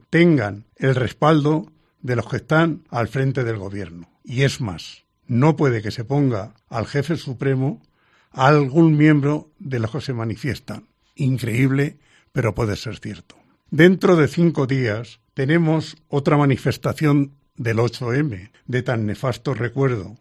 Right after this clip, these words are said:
del último celebrado. Es inconcebible que nos tengan en un estado de alarma en el periodo comprendido entre marzo del año anterior y mayo de este,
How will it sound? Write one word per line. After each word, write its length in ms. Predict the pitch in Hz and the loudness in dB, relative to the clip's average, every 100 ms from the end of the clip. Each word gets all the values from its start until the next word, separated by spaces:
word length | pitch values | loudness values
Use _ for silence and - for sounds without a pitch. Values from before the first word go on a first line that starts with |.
| - | -12
del 260 | 123 110 | -4 -4
último 400 | 113 113 113 101 | -2 -6 -6 -8
celebrado. 720 | 92 110 107 139 139 95 113 _ - | -8 -8 -6 -6 -6 -8 -20 _ -6
Es 200 | 147 196 | -2 0
inconcebible 800 | 196 185 131 156 143 139 135 156 | 2 2 4 2 4 2 0 0
que 160 | 143 | 0
nos 220 | 127 113 - | 0 0 4
tengan 640 | 175 170 151 156 - _ _ - | 6 8 6 2 -2 _ _ -6
en 160 | 131 | 0
un 140 | 143 151 | 4 2
estado 400 | - 151 147 135 | 2 0 2 0
de 60 | |
alarma 500 | 127 135 131 107 107 _ | 0 0 0 -4 -8 _
en 160 | - 131 | -4 0
el 140 | 127 | 0
periodo 380 | 107 123 151 160 | 2 4 4 4
comprendido 840 | 160 147 139 131 131 143 110 110 - _ - | 4 2 4 2 2 2 0 -6 -16 _ -6
entre 320 | 127 107 120 | -4 -2 -2
marzo 540 | 131 151 - 117 104 _ | 0 -2 -4 -6 -6 _
del 200 | 123 113 | -6 -2
año 240 | 135 139 | 0 2
anterior 580 | 131 113 117 123 110 101 269 _ _ | 0 -2 -2 0 -2 -4 -18 _ _
y 100 | - | -8
mayo 340 | 113 117 117 | -4 -2 -2
de 180 | 110 104 | -4 -4
este, 460 | 98 - - 107 | -6 -12 -20 -20